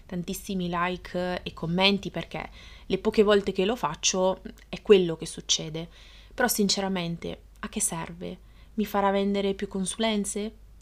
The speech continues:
No. Instagram non è il WhatsApp della famiglia dove ci sono dentro nonni, zii che vogliono sapere tutto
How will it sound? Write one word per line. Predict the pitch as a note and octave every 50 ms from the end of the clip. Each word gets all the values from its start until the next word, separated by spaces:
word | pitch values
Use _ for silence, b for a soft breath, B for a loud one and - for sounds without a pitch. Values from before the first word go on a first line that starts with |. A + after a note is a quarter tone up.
| - - -
No. | F3+ E3+ E3+ F3 F3+ F3+ F3 - - - - - - b b b b b b b b b
Instagram | A#3 A#3+ A#3 - G#3 F#3+ F#3+ F#3 F#3+ - -
non | G#3+ G#3 G#3+ G#3+ G#3+
è | G#3+ G3+ F3 - - -
il | F#3+ F#3
WhatsApp | F3+ F3+ F3+ F#3+ F#3 - - - F3+ F3+ F3+ - - - F#3
della | F#3 E3+ F3 E3+ E3+ F3
famiglia | E3+ - F3 F3+ F#3 G3+ A3 G#3+ G#3+ G#3 G#3+ A3 G#3+
dove | F#3+ E3+ F3
ci | - -
sono | - - F3 F3 F3
dentro | F3 F3 F3 F3+ - - F3+ F3+
nonni, | F3+ F#3 F#3 G3 F#3+ F#3+ F#3 F#3 F3+ F3 F3
zii | F3+ F3 G3 G3+ G#3 G#3
che | - -
vogliono | F3+ F3 F3 E3+ E3+ E3+
sapere | E3+ - F3 - F#3+ F3+ F3 -
tutto | - A#3+ B3+ B3 - - - - B3 A#3+ B3 B3